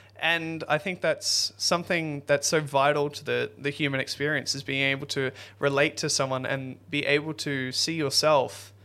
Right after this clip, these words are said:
in someone else, right? Uh, I don't know about you, but of all the, the films that I, that I've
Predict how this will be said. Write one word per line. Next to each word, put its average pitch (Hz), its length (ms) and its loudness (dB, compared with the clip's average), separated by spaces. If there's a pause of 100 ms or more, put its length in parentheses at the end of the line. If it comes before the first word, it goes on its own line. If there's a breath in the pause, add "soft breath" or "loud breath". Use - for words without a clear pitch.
(120)
in 139 160 -4
someone 127 300 0
else, - 440 -2
right? 135 320 0 (520 loud breath)
Uh, 117 260 2
I 143 180 -2
don't 151 140 0
know 151 140 0
about 139 240 0
you, 165 220 0
but 135 260 -2 (920)
of 156 180 2
all 170 280 2
the, 143 120 -4 (260)
the 151 160 -2
films 165 440 2
that 143 140 4
I, 127 400 2 (160)
that 139 140 0
I've 131 260 0